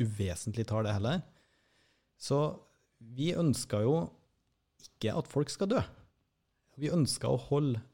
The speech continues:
eh, dødstallene som følge av koronavirus så lav som overhodet, så lavt som overhodet mulig. Og så tenker jeg at vi må finne den balansen. Hvordan kan vi, hvordan kan vi leve så normalt som mulig,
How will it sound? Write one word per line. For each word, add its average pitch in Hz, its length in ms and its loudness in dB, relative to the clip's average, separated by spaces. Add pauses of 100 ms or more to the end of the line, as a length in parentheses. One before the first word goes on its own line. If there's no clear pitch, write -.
eh, 123 560 -4
dødstallene 110 560 -4
som - 80 -10
følge 107 240 -2
av 110 160 -2
koronavirus 101 540 -4
så 113 80 -2
lav 117 340 2
som 113 160 -2
overhodet, 113 400 -2
så - 160 -2
lavt 120 240 2
som 131 80 2
overhodet 113 380 2
mulig. 107 180 2
Og 113 80 -2
så 131 80 -4
tenker 120 300 0
jeg 117 100 -2
at - 80 -20 (560)
vi 123 140 4
må 131 100 2
finne 160 380 4
den 117 180 4
balansen. 117 480 2 (460)
Hvordan 120 260 2
kan 131 160 2
vi, 117 140 2 (680)
hvordan 117 220 0
kan 139 140 6
vi 120 80 6
leve 127 180 4
så 131 80 2
normalt 120 400 2
som 151 80 2
mulig, 143 240 0